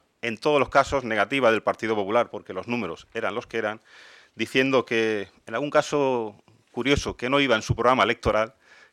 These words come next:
y en otros casos que era algo que tenía que tener un marco de referencia nacional, cosa que, fíjense, las otras dieciséis comunidades autónomas no han necesitado ningún marco nacional para ello. En segundo caso, por una discriminación territorial, que es lo que les he dicho. Un ciudadano o ciudadana de la región de Murcia que opta por vivir en familia, en pareja de hecho,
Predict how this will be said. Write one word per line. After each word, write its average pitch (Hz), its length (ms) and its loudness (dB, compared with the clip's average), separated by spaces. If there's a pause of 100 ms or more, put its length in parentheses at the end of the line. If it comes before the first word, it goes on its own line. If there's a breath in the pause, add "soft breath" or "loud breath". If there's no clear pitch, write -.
y 117 60 -8
en 120 60 -6
otros 120 200 -6
casos 120 280 2
que - 100 -4
era 117 140 6
algo 120 120 4
que 113 120 -2
tenía 107 160 0
que 104 80 -2
tener 110 160 0
un 107 120 -6
marco 113 300 -2
de 104 80 -2
referencia 101 480 -4
nacional, 117 400 0 (340 soft breath)
cosa 107 280 -4
que, 101 80 0
fíjense, 107 500 -4
las 104 200 -8
otras 107 200 -4
dieciséis 98 320 -6
comunidades 98 380 -4
autónomas 104 440 -6 (160)
no 127 140 0
han 127 80 0
necesitado 101 500 -4
ningún 92 300 -10
marco 95 240 -8
nacional 87 380 -12
para 76 220 -6
ello. - 180 -20 (580 loud breath)
En 131 80 -2
segundo 175 380 2
caso, 175 240 4
por 143 140 0
una 156 120 2
discriminación 131 560 -2
territorial, 135 480 2
que 147 80 -4
es 135 60 -2
lo 120 80 -2
que 120 80 -4
les 110 160 -4
he 107 40 -4
dicho. - 340 -12
Un 135 100 -10
ciudadano 131 480 -2
o 107 80 -8
ciudadana 123 300 -6
de 104 40 -4
la 104 80 -2
región 117 200 -4
de 120 40 -6
Murcia 123 240 -4
que 135 120 0
opta 135 220 0
por 107 140 -2
vivir 120 240 -2
en 117 60 -2
familia, 117 320 -2
en 90 80 -8
pareja 120 260 -4
de 139 80 -2
hecho, 190 260 -8